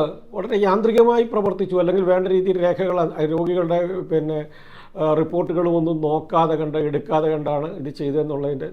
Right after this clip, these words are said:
തെളിവാണത്. അപ്പോൾ ആ വിഷയത്തിൽ അന്വേഷണവും സംഗതിയൊക്കെ വേണ്ടതാണ്. ഈ ഓപ്പറേഷൻ്റെ ഗൗരവം എന്തുമാത്രം വലുതാണ് എന്നുള്ളതല്ല വിഷയം. ഇന്നലെ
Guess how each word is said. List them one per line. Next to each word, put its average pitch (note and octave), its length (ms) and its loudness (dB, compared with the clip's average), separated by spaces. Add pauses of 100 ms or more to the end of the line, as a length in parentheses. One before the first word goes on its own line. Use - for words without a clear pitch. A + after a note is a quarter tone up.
തെളിവാണത്. B2+ 520 -6 (240)
അപ്പോൾ C#3 180 -4 (480)
ആ F#3 40 4 (100)
വിഷയത്തിൽ F#3+ 420 0
അന്വേഷണവും F3 440 -4
സംഗതിയൊക്കെ D#3 460 -2
വേണ്ടതാണ്. C#3 380 -2
ഈ D3 40 -6 (100)
ഓപ്പറേഷൻ്റെ F3+ 580 0
ഗൗരവം E3+ 400 2
എന്തുമാത്രം E3 500 0
വലുതാണ് D#3+ 400 0
എന്നുള്ളതല്ല C#3+ 480 0 (520)
വിഷയം. G#2+ 300 -8 (880)
ഇന്നലെ G#3+ 280 6